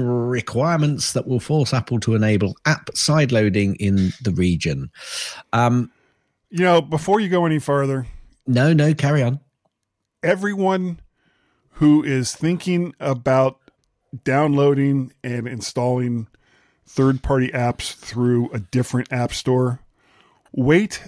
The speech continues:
Speaker 2: about a month or two before you actually do it for your own good, 'cause you have no idea what's gonna be coming down the pike.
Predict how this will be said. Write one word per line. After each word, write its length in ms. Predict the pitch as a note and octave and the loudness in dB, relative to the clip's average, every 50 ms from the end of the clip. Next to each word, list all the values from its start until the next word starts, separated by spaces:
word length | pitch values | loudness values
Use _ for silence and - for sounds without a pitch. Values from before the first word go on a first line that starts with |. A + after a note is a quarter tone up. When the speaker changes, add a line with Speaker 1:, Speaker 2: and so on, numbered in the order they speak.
| - | -6
Speaker 2:
about 540 | - C#3+ A#2+ A#2 - C#3+ C#3+ C#3+ D3 - - - - | -4 -4 -2 0 2 4 4 4 2 2 -2 -8 -8
a 80 | B2+ A2+ | -4 -2
month 380 | A#2 A#2+ B2 C3 C#3+ C#3 - | 0 0 2 0 0 0 -2
or 80 | D#3 D3 | -2 -4
two 480 | C#3 - - - D#3 D3 D3+ D#3 D3+ C#3+ - - _ _ _ _ _ - | -4 -2 0 2 4 4 4 2 0 -4 -8 -14 _ _ _ _ _ -8
before 340 | B2+ A2 - - C3 C3 | -6 -6 -2 0 2 2
you 240 | B2+ A#2 A#2+ B2 B2+ | 2 2 0 0 -2
actually 380 | - B2 A#2+ A2 - - A#2+ A#2 | -2 -2 -4 -4 -6 -6 -6 -6
do 240 | G2 G#2+ A#2+ A#2+ A#2+ | -4 -2 0 0 0
it 160 | A#2+ - - - _ _ _ _ _ _ _ _ _ _ _ _ | -2 -4 -6 -12 _ _ _ _ _ _ _ _ _ _ _ _
for 180 | _ - A#2 | _ -8 -8
your 200 | A2 G2+ G#2+ - - | -6 -6 -8 -8 -8
own 280 | - C3 B2+ B2 B2 G#2+ | -6 -4 -2 -2 -2 -2
good, 360 | - B2 A#2+ A#2+ A#2+ A#2 - _ _ _ _ _ _ _ _ _ _ _ - | -2 -2 -2 -2 -4 -6 -10 _ _ _ _ _ _ _ _ _ _ _ -10
'cause 160 | - A#2+ G2 | -8 -8 -6
you 120 | C#3 F#3+ E3 | -6 -4 -4
have 220 | C3+ C3 A2+ G2 | -2 -2 -2 -2
no 380 | A2 B2+ C3+ C#3+ D#3 E3 E3+ E3 | -2 0 2 4 4 6 6 6
idea 580 | D#3 D3+ D3 C3 C3 B2+ A#2+ G#2+ F2+ E2 E2 - _ _ _ _ _ _ _ _ _ _ _ _ _ _ _ _ _ | 6 6 4 2 0 0 -2 -2 -6 -10 -14 -18 _ _ _ _ _ _ _ _ _ _ _ _ _ _ _ _ _
what's 260 | - C3 B2+ B2 - - | -4 -4 -4 -4 -4 -2
gonna 200 | C#3+ C#3 C3 A#2 | -2 0 0 0
be 140 | A2+ A2+ | -2 -6
coming 320 | G2+ - C3+ C3+ C3+ C#3 C3+ | -6 -4 -2 -2 0 0 0
down 220 | C3 C3 C3 B2+ | 0 0 0 0
the 80 | C3 B2 | -2 -2
pike. 420 | - A#2+ G#2+ F#2 E2+ - - - | -4 -6 -8 -8 -10 -16 -20 -20